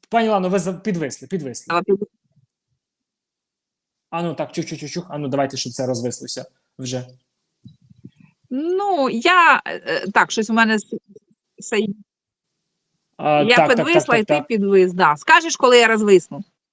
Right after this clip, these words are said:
Speaker 1: О, зараз ніби щось починаєте розвисатися вже, <laughs> розвисатися, да.
Speaker 2: Та-ра-рі-ра-рі-ра. Всьо? О, смотри.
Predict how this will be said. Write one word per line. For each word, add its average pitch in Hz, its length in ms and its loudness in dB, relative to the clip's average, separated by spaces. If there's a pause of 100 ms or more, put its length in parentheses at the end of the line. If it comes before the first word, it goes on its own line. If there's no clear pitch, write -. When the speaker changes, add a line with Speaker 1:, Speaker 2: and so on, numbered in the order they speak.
(240)
Speaker 1:
О, 196 160 4
зараз 277 380 0
ніби 226 220 -8
щось 226 180 -14
починаєте 202 520 -8
розвисатися 160 720 -10
вже, 123 260 -10
<laughs> - 80 -14
розвисатися, 160 840 -10
да. 147 220 -8 (560)
Speaker 2:
Та-ра-рі-ра-рі-ра. 269 1200 -4
Всьо? - 160 2 (180)
О, 247 220 6 (180)
смотри. 339 320 4